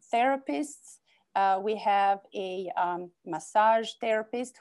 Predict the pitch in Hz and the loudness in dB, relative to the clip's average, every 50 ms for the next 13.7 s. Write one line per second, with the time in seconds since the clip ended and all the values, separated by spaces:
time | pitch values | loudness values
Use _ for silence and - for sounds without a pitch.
0 | - - 202 190 190 190 175 - 214 208 214 214 - - 208 220 - - 214 214 | -10 -8 -6 -6 -6 -8 -6 -4 -2 -2 -2 -2 -4 -10 -14 -12 -8 -6 -6 -4
1 | 214 220 220 214 - _ _ - - 208 202 202 - - - 202 - - 233 - | -4 -6 -6 -8 -12 _ _ -8 -6 -6 -6 -6 -8 -10 -10 -8 -6 -6 -6 -6
2 | - 233 - - 220 214 220 214 208 214 _ _ _ _ - 214 190 202 202 208 | -8 -10 -10 -6 -6 -4 -4 -4 -4 -8 _ _ _ _ -8 -2 2 4 4 4
3 | 214 208 208 - 254 220 208 - - 220 208 214 208 - - 226 214 208 208 202 | 4 2 0 -6 -10 -10 -10 -2 2 2 2 2 2 -2 -6 -4 -4 -4 -4 -6
4 | - - 214 202 202 - _ - 196 196 190 170 _ - 175 214 220 220 - 208 | -6 -8 -8 -8 -8 -8 _ -6 -6 -6 -6 -8 _ -6 -4 -4 -4 -4 -4 -4
5 | 208 202 202 202 - - - - 196 185 190 185 185 185 180 - 226 214 196 185 | -4 -4 -6 -8 -12 -12 -6 -4 -2 -2 0 0 -2 -2 -4 -6 -8 -6 -6 -6
6 | 180 185 - _ _ _ _ _ - - 180 170 165 - - - 220 220 220 - | -6 -6 -8 _ _ _ _ _ -4 -2 -2 -2 -2 -4 -6 -6 -6 -6 -2 2
7 | 247 214 233 285 269 - - - - 214 196 202 202 - - - 214 214 214 214 | 2 4 4 2 0 -6 -14 -12 -10 -8 -8 -8 -10 -12 -10 -6 -6 -4 -4 -4
8 | 208 208 _ _ _ _ _ _ - 196 190 185 185 190 190 - - - _ _ | -6 -8 _ _ _ _ _ _ -4 -2 -2 -2 -4 -6 -8 -12 -14 -18 _ _
9 | _ - - 226 214 214 - - - - - 202 202 202 208 214 226 214 - - | _ -6 -6 -6 -4 -6 -8 -12 -10 -8 -4 -2 0 0 0 -2 -4 -8 -10 -14
10 | - - - 202 202 202 208 208 - - 214 202 196 - - 214 190 180 185 190 | -10 -4 0 0 0 0 0 -6 -8 -6 -6 -6 -6 -6 -8 -6 -4 -2 0 0
11 | 196 196 196 202 190 - - - 190 190 196 202 - 208 190 185 - 202 190 180 | -2 -2 -6 -10 -12 -6 -4 -2 0 0 0 -2 -4 -8 -10 -10 -10 -12 -12 -12
12 | 190 170 - 208 202 - - - - 180 208 214 208 220 220 220 220 - - 180 | -14 -10 -8 -8 -10 -10 -14 -18 -8 -6 -4 -2 0 0 -2 -2 -4 -8 -12 -10
13 | 165 190 196 196 - - 196 190 185 196 190 - - | -10 -10 -12 -12 -10 -8 -6 -6 -6 -6 -8 -12 -18